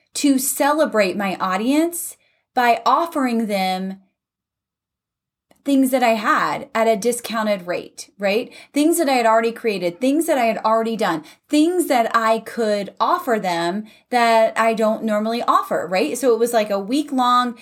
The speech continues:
you have twenty-four hours for this offer, you have twenty-four hours for this next offer, but it was a cash injection in my business.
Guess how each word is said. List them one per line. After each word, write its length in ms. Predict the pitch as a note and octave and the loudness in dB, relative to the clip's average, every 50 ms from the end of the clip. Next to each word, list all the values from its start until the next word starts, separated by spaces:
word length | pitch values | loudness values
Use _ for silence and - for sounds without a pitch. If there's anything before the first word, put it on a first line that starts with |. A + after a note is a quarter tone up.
| - - - _ _ | -20 -20 -20 _ _
you 140 | G#3+ A3+ A3 | -6 -2 0
have 140 | A3 G3+ G#3 | 0 0 -2
twenty-four 480 | - - C#4+ C#4+ D4+ D4 D4 D#4 C4+ | -2 0 2 2 2 2 2 2 2
hours 460 | B3+ B3 A#3 A#3 A3+ A#3 A3+ A3+ A3+ - | 2 4 4 4 2 2 2 0 0 -2
for 140 | - A3+ | -4 -4
this 260 | F#3+ A3 G#3+ G#3+ G#3+ - | -2 -2 -2 -4 -4 -2
offer, 320 | - G3+ G3+ F#3+ - G#3 | -2 -2 -2 -2 -4 -6
you 100 | G3 F#3 | -4 -2
have 100 | F3 F3+ | -2 -4
twenty-four 360 | - - C#4 C4+ C4+ C4 C4+ B3 | -2 -2 0 0 0 0 0 0
hours 260 | A3+ A3+ A3 A3 G#3+ | 2 2 2 0 -4
for 60 | - | -6
this 200 | G#3 G3+ G3+ - | -8 -8 -6 -4
next 240 | G#3 G3 G3 G3 - | -4 -4 -4 -6 -6
offer, 360 | - F#3 F#3 F#3 - F#3+ F#3 - - - - - | -6 -6 -6 -4 -4 -6 -6 -8 -10 -20 -10 -4
but 100 | - D4+ | -2 0
it 20 | D4+ | 2
was 140 | D4+ D4 | 2 2
a 80 | D#4+ D4+ | 0 0
cash 420 | - - - - D4 D4 D#4 - | -4 -6 -6 -2 0 0 0 0
injection 680 | - - D4 C4+ G#3 G#3 G#3+ G3+ G3+ - - A3+ G#3 - | 0 0 2 2 2 2 0 0 0 -2 -4 -4 -6 -4
in 300 | - G#3+ G#3 G#3 G#3 G#3 - | -4 -2 -2 -2 -2 -4 -6
my 240 | G#3 G3 G3 F#3+ F3+ | -6 -4 -4 -2 -2
business. 680 | F#3 F3+ F3 - - - - - - - - - | -2 -2 -2 -4 -6 -10 -8 -8 -10 -10 -10 -12